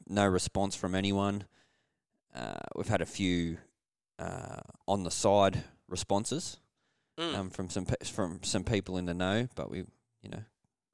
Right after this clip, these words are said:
Speaker 1: won't say too much about that. But, um,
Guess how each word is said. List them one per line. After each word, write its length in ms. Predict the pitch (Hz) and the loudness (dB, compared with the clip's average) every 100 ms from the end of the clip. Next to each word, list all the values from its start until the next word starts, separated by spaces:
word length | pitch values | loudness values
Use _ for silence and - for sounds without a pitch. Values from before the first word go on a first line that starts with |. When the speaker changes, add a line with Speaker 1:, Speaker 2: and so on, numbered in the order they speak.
| _ | _
Speaker 1:
won't 160 | 90 - | -12 -6
say 140 | 92 | -6
too 120 | 90 | -4
much 160 | 87 87 | -6 -6
about 200 | - 78 | -6 -2
that. 260 | 98 98 127 - - - - _ _ | -2 -2 -6 -20 -20 -20 -20 _ _
But, 200 | 98 101 | 0 2
um, 400 | 95 92 90 87 | 2 0 -2 -6